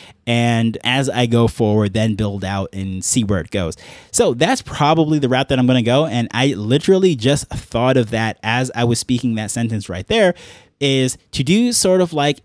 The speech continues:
a preamble or something. Just hop over with one of my other characters and tell some story that's not necessarily related to what's going on there. I think this is what I'm gonna do. I'm gonna do that.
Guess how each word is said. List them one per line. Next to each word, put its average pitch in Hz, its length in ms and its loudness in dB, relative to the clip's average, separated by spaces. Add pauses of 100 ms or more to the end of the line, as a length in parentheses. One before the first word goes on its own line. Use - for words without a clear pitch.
a 107 80 -2
preamble 135 800 0
or 92 100 -4
something. 101 400 -6
Just - 280 -8
hop - 360 -4
over 143 340 4
with 123 140 2
one 127 140 0
of 127 60 2
my 123 140 2
other 123 140 0
characters 120 460 -4
and 113 100 -6
tell 127 200 -2
some 120 120 -2
story 117 300 0
that's 110 180 -4
not 113 160 -4
necessarily 110 460 -4
related 101 400 -6
to 104 220 -2
what's 101 200 -4
going 104 240 -6
on 95 220 -6
there. 113 100 -2
I 117 60 0
think - 180 -2
this 403 140 -2
is 349 100 -4
what 247 220 0
I'm 165 160 -2
gonna 156 140 0
do. 135 180 2
I'm 104 80 0
gonna 127 100 2
do 139 120 2
that. 90 180 -4